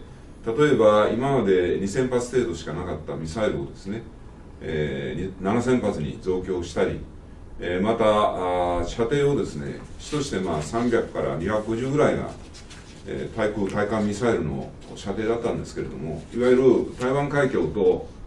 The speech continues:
えー、台湾の、えー、対岸の福建省を、を主として制圧できる程度だったんですが、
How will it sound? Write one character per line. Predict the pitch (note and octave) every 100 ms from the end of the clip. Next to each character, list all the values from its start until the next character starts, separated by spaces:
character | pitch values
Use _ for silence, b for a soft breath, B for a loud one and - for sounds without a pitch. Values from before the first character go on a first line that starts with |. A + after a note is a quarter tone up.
| - - - - - - - -
え | E2 D#2
ー、 |
台 | A#2
湾 | A#2+ A#2+
の、 | A#2 A2+ -
え | F#2+
ー、 | -
対 | A#2+ A#2+
岸 | A#2
の | A#2+ A#2+ - -
福 | - D#3
建 | C#3+
省 | - - - - - - - - A2+
を、 | B2 A2+ - -
を | A#2 -
主 | -
と | A2
し | -
て | C3 G#2
制 | - A2
圧 | G2+ -
で | G2+
き | G2+
る | G2+
程 | D3 -
度 | -
だ |
っ | -
た | C#2+
ん | C2+
で | -
す | F2+
が、 | F#2 D#2